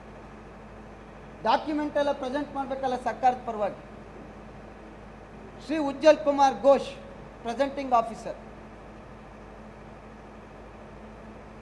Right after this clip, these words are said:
ಅವರನ್ನ ಮಾಡಿದ್ರು. ಆಯ್ತು, ಬರ್ಲಿ ಎಂಕ್ವೈರಿ ಅಂತ ಸುಮ್ನಾದ್ವಿ. ನಾನು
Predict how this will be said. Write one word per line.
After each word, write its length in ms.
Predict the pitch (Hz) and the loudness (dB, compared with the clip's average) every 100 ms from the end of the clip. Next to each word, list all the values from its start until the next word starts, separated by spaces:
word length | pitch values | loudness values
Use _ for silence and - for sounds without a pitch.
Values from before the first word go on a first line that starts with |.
| - 208 | 0 2
ಅವರನ್ನ 300 | 247 233 247 202 | 4 2 0 -2
ಮಾಡಿದ್ರು. 320 | 185 - - - - - - - - - - - - - - - - - - - - - - - - 175 202 | -2 -4 -10 -14 -16 -16 -16 -16 -16 -16 -16 -16 -16 -16 -16 -14 -14 -14 -14 -16 -16 -16 -16 -16 -8 2 4
ಆಯ್ತು, 300 | 233 226 226 - - - - - - - - - - - - - - - - - - - - - 147 | 4 2 -6 -8 -14 -14 -16 -14 -14 -14 -14 -14 -14 -16 -16 -16 -14 -14 -14 -14 -14 -14 -14 -10 -2
ಬರ್ಲಿ 260 | 226 254 247 | 0 2 2
ಎಂಕ್ವೈರಿ 400 | 220 208 220 196 190 | 2 -2 -4 -4 -6
ಅಂತ 100 | 226 185 | -8 -10
ಸುಮ್ನಾದ್ವಿ. 420 | 175 165 151 170 | -8 -6 -6 -4
ನಾನು 140 | 220 | -6